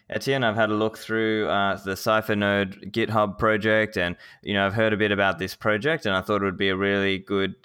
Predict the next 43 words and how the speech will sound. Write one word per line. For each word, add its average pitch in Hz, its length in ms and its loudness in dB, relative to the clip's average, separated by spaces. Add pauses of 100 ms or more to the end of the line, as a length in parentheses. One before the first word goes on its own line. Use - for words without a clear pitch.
(100)
um, 92 460 -2 (520)
thing 107 340 -2
to 92 440 0 (100)
discuss 110 440 0
on 98 80 0
the 90 80 0
podcast 107 540 0
because 95 180 -6
it's 92 140 -10
very 110 440 2
in 98 160 0
line 95 460 0
with 92 260 -4 (380)
the 90 100 0
whole 90 240 2
Bitcoin 95 600 0
ethos, 113 580 0 (300)
this 92 160 -6
whole 90 180 2
idea 92 480 0
of, 85 220 -2
you 92 60 -4
know, 87 120 -2
don't 95 280 -2
trust, 92 460 -2
verify, 95 640 0
and, 80 320 -4 (300)
you 87 100 -6
know, 90 120 -2
d-, - 160 -6 (100)
you 95 160 -2
know, 95 40 0
not 98 200 0
your 98 140 2
keys, 110 340 2
not 104 120 0
your 80 120 0
coins, 123 480 0
as 90 120 -2
we 95 80 -2
say 120 400 0
in 98 140 -2
Bitcoin. 123 520 -4